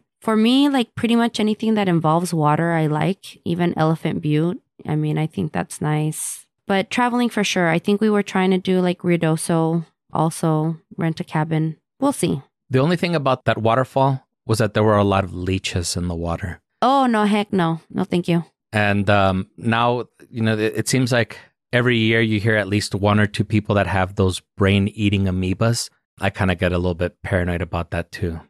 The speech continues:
Speaker 1: Ugh. Today, I was scrolling through Instagram and one of those,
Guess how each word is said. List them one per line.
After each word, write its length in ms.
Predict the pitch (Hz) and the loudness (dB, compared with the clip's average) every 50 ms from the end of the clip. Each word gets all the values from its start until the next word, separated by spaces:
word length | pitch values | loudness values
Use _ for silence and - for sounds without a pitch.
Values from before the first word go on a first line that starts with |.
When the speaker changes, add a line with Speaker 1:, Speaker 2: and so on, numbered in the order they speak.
| _ _ _ - | _ _ _ -4
Speaker 1:
Ugh. 440 | 160 156 156 156 156 156 156 151 147 - _ _ _ _ - | -2 0 0 2 0 0 0 -2 -4 -6 _ _ _ _ -10
Today, 580 | - - 185 180 165 160 160 165 165 170 165 156 - | -4 -2 0 2 2 2 2 2 2 2 0 0 0
I 120 | 160 160 | 0 0
was 140 | 156 160 160 | 2 2 0
scrolling 540 | - - - - 165 156 156 160 160 170 165 | -2 -4 -2 -2 0 0 0 0 0 -2 -4
through 240 | - - 170 165 - | -4 -6 -4 -4 -2
Instagram 800 | - 156 156 165 - - 180 - 175 165 165 165 175 180 180 - _ - | 0 0 0 0 -2 -4 -6 -2 -2 0 0 0 0 -2 -2 -6 _ -2
and 260 | - 160 160 156 151 | 0 2 2 2 2
one 180 | 160 160 156 | 2 2 2
of 120 | 160 156 - | 0 -2 -2
those, 220 | - 170 156 151 | 0 -2 -2 -2